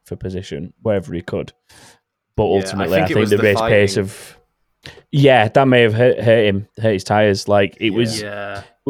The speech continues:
Speaker 1: it was one of those where, like, the pace of, like, the Red Bulls and, and so on and the Ferraris were, it, it was his undoing. Like, it was, it was always a struggle
Speaker 3: Yeah.
Speaker 1: for him to,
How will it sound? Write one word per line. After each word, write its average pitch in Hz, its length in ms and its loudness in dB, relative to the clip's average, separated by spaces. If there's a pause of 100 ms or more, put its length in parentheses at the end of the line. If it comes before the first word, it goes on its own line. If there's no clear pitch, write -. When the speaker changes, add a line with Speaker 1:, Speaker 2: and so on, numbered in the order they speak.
(120)
Speaker 1:
it 147 100 4
was 135 100 4
one 139 120 4
of 131 60 6
those 127 200 6
where, 120 120 6
like, 117 160 2
the 113 80 -2
pace 110 380 0
of, 104 80 -6
like, 104 180 2
the 98 80 -2
Red 101 200 -2
Bulls 98 280 0
and, 95 280 -2
and 92 200 -4
so 95 220 0
on 92 300 -4
and 95 240 -2
the 92 60 -4
Ferraris 92 640 -4
were, 92 300 -2 (760)
it, - 200 -14 (380)
it 110 400 -2
was 113 140 -4
his 101 160 -6
undoing. 98 480 0
Like, 95 220 -4
it 107 60 -2
was, 101 200 -4
it 110 160 -4
was 110 140 -2
always 107 220 2
a 95 40 -8
struggle 101 340 -2
Speaker 3:
Yeah. 95 60 -2
Speaker 1:
for 98 120 -6
him 95 260 -4
to, 95 340 -2